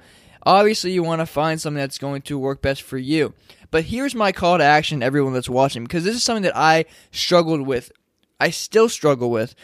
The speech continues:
but for most of my life, I'm really, you know, improved on it a lot. I, I just find myself in situations,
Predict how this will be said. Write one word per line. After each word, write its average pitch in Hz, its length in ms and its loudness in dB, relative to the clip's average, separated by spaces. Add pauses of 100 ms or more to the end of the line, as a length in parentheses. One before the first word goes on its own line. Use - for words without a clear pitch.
(220)
but 151 160 4
for 170 140 -4
most 185 300 0
of - 20 -4
my 165 140 0
life, 143 280 4
I'm 139 240 -2
really, 165 400 2
you 135 100 -6
know, 139 160 2
improved 160 520 0
on 139 140 2
it 135 40 0
a 127 60 0
lot. 143 340 4 (560)
I, 170 220 4
I 170 160 4
just 165 200 -6
find 190 580 2
myself 147 540 0
in 139 80 -8
situations, 147 840 0